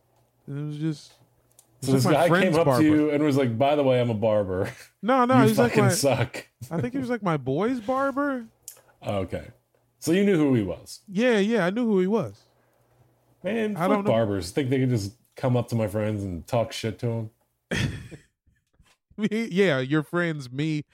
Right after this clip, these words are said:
Speaker 1: and Russell Westbrook.
Speaker 2: Yeah. Yeah, my best friends, Jamel and Russ.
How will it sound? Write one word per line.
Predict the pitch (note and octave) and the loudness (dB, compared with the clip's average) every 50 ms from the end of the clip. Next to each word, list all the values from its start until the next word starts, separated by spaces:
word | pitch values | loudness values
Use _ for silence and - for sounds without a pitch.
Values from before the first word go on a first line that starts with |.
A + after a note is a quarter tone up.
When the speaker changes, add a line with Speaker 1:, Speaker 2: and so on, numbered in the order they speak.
| - - C3+ - - | -20 -20 -20 -8 -4
Speaker 1:
and | C#3 C#3 C#3 C3 B2 A#2 | -2 -2 -2 -2 -2 0
Russell | C3 C3+ D3 - D3 C3+ | 0 0 2 0 0 0
Westbrook. | B2+ B2+ C3+ C3 - - A#2 A2 A2+ - _ _ _ _ _ _ _ _ _ _ _ _ _ _ _ - | 0 0 0 -2 -4 -6 -8 -8 -8 -10 _ _ _ _ _ _ _ _ _ _ _ _ _ _ _ -2
Speaker 2:
Yeah. | D3 F#3 D3 F#2+ E2 G2 - - - C3+ - _ _ - - - - C#3+ - _ _ - - _ _ _ _ _ _ - - - _ _ _ _ _ _ _ _ _ _ _ _ _ _ _ _ _ _ _ _ _ _ _ _ _ - | 0 0 0 0 -4 -8 -12 -18 -20 -20 -20 _ _ -20 -20 -20 -20 -20 -20 _ _ -20 -20 _ _ _ _ _ _ -18 -18 -18 _ _ _ _ _ _ _ _ _ _ _ _ _ _ _ _ _ _ _ _ _ _ _ _ _ -4
Yeah, | E3+ F#3 B2 F2+ D#2+ F2 | -2 0 0 -2 -2 -4
my | G#2+ A2 G#2+ | -4 -2 0
best | G#2 C3+ C3+ C3 - | 0 0 0 -2 -2
friends, | - C#3+ B2 G#2+ G#2+ A2 A#2+ A#2 A2+ | -2 0 0 0 0 -2 -2 -4 -4
Jamel | - - A2+ G#2+ G#2+ G#2+ G#2 G#2+ A2 | -4 -4 -2 -2 0 0 0 -2 -2
and | A#2 A#2+ | -2 -2
Russ. | C3 C#3 G#2+ F2 - - - - - | -2 -2 -2 -2 -4 -8 -10 -10 -12